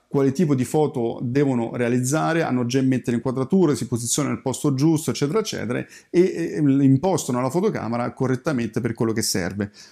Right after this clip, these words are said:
Questo tipo di consapevolezza nasce, secondo me, dalla lentezza, cioè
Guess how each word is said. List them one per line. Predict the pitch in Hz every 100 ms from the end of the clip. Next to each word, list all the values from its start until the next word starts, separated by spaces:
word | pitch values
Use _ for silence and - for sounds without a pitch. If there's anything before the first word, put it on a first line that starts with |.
| - - 131 131
Questo | 226 240 - 147
tipo | 190 196 151
di | 135 160 151
consapevolezza | 151 151 151 143 139 135 120 104 - 113 117
nasce, | 143 175 202 - 214 208
secondo | 202 - 147 151 190
me, | 160 147
dalla | 135 135 127
lentezza, | 127 127 - 110 101 - 104 101 - _
cioè | - 127 104